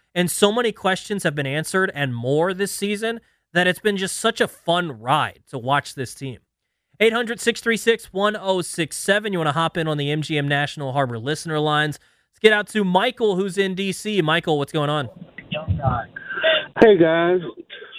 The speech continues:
Speaker 2: Um, my observations are pre-, pretty much on point from what I've seen, and I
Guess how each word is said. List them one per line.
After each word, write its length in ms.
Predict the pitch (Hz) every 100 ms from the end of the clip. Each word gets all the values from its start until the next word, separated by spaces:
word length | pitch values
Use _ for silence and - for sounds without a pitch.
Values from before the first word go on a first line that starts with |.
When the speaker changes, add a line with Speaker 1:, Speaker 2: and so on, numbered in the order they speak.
| -
Speaker 2:
Um, 420 | 156 165 165 160 - -
my 180 | 339 285 240
observations 580 | - 165 160 151 156
are 120 | 151 143
pre-, 260 | 165 - -
pretty 180 | 277 262
much 160 | 151 -
on 140 | 147 -
point 180 | 190 175
from 140 | 143 135
what 160 | 143
I've 100 | 147 -
seen, 180 | 156 135
and 120 | 143
I 200 | 196